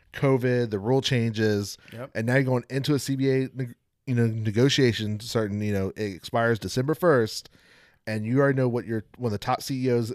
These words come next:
Speaker 1: in the league feels about players.
Speaker 2: Exactly, and, and you know now that they're manipulating players' contracts,
Speaker 1: Yes.
Speaker 2: or, or, the, or the way that they're treating the players because of the contracts. So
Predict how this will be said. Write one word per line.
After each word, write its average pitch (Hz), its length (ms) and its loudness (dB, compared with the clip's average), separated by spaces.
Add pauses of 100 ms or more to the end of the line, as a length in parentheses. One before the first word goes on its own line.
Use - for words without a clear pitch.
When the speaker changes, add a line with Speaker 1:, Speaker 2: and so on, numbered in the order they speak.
Speaker 1:
in 110 400 -6 (160)
the 120 80 -4
league 139 440 2 (360)
feels 135 280 4
about 107 260 0
players. 90 400 -4
Speaker 2:
Exactly, 135 520 -4
and, 139 180 -6
and 147 140 -4
you 151 60 -2
know 160 300 2
now 143 400 0
that 131 160 -4
they're 135 120 -2
manipulating 131 800 -4 (100)
players' 123 320 -6
contracts, 160 440 -4
Speaker 1:
Yes. - 160 0
Speaker 2:
or, 165 80 4
or, - 20 0
the, 156 140 -2
or 160 120 2
the 147 80 2
way 156 180 2
that 147 140 -6
they're 139 180 -2
treating 151 300 -6
the 131 80 -6
players 151 300 0
because 156 320 -2
of 196 60 -14
the 165 60 -8
contracts. 131 440 -4 (220)
So 190 180 2